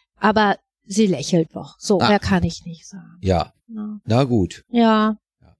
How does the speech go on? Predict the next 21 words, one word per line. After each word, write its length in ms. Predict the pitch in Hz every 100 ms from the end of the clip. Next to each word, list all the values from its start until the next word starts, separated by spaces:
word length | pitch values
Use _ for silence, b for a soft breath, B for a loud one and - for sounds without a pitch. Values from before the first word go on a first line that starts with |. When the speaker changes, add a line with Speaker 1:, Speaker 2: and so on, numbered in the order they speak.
| -
Speaker 1:
Unsere 260 | 247 233 208
Queenie. 640 | - 208 202 196 196 196 -
Speaker 2:
Hm. 180 | 85 - _ -
Speaker 1:
Hm. 200 | 269 214 _
Speaker 2:
Die 100 | _
Arme. 300 | - - - _ _ _ -
Speaker 1:
Nein. 400 | 220 190 175 185 _ _
Naja, 240 | 226 240 240
das 160 | 226
Blöde 300 | - 202 226
ist 140 | 277 -
halt 160 | 269 -
für 140 | 254
sie, 140 | 233
dass 180 | 226 214
sie 60 | 220
natürlich 520 | 214 208 226 214 - b b b b b _ _ -
das 180 | 233 -
erste 400 | 180 180 - 240
Mal 540 | 240 240 254 277 285 -
seit 460 | 202 196 180 185